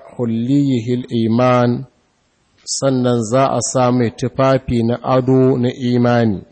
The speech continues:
"ويزوج من الحور العين." Sannan za a auren mashi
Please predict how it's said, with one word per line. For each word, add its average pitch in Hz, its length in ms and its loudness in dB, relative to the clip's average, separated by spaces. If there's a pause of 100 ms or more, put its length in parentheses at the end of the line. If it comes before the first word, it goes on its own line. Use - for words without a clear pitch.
(1400)
"ويزوج 135 920 0
من 139 280 4
الحور 135 520 2
العين." 135 720 2 (760)
Sannan 120 480 -2
za 143 240 2
a 127 120 -6
auren 139 360 4 (140)
mashi 131 580 0